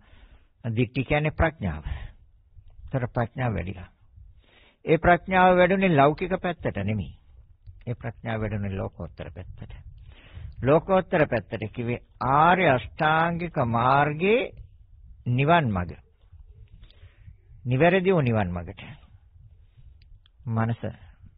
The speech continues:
හැරෙව්වා. තොර ප්‍රඥා ඉන්ද්‍රිය වැඩෙනවා. ප්‍රඥා බල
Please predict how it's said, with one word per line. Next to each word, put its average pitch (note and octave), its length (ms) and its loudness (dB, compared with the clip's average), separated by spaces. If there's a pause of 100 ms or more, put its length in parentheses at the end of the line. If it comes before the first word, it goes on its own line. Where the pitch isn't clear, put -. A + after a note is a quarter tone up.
(680)
හැරෙව්වා. F#2 480 -2 (1600)
තොර B2 220 0
ප්‍රඥා C3+ 420 2
ඉන්ද්‍රිය C3 400 4
වැඩෙනවා. D3+ 500 4 (420)
ප්‍රඥා B2 420 2
බල A#2 240 6